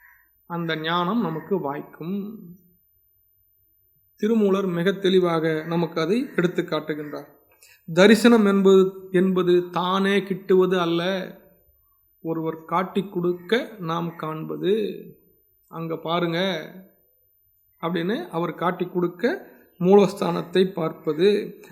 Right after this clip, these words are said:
அது உற்று உற்று பார்க்க ஒளிவிடும் மந்திரம். திருமந்திரம் ரெண்டாயிரத்தி எழுநூத்தி எழுபதுல அந்த பாட்டுல திருமூலர் திரும்பவும் அதை சொல்லியிருக்கார். "பற்ற பற்ற தலைப்படும்" என்று எண்பத்தி அஞ்சாவது பாட்டுலயும் அவர் நமக்கு எடுத்து காட்டுறார். சரிங்களா? அடுத்து நிறைவா நம்ம பார்த்தோம்னா,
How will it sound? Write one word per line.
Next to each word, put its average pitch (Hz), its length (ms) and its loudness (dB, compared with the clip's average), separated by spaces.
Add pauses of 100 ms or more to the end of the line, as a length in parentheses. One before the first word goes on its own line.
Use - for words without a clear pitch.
(100)
அது 165 420 2
உற்று 233 320 4
உற்று 220 300 2
பார்க்க 180 440 -2
ஒளிவிடும் 208 540 6
மந்திரம். 170 460 -4
திருமந்திரம் 202 540 0
ரெண்டாயிரத்தி 190 420 0
எழுநூத்தி 185 360 2
எழுபதுல 175 380 0
அந்த 196 180 -2
பாட்டுல 185 440 -4
திருமூலர் 202 460 0
திரும்பவும் 208 400 4
அதை 175 120 -2
சொல்லியிருக்கார். 160 460 -2 (580)
"பற்ற 185 300 4
பற்ற 214 320 2
தலைப்படும்" 202 720 4 (140)
என்று 190 440 -6 (520)
எண்பத்தி 208 480 6
அஞ்சாவது 202 420 8
பாட்டுலயும் 185 600 0
அவர் 185 160 0
நமக்கு 180 280 0
எடுத்து 165 260 -2
காட்டுறார். - 360 -8 (720)
சரிங்களா? 170 180 -4
அடுத்து 190 320 2
நிறைவா 214 420 6
நம்ம 190 280 0
பார்த்தோம்னா, 165 500 -8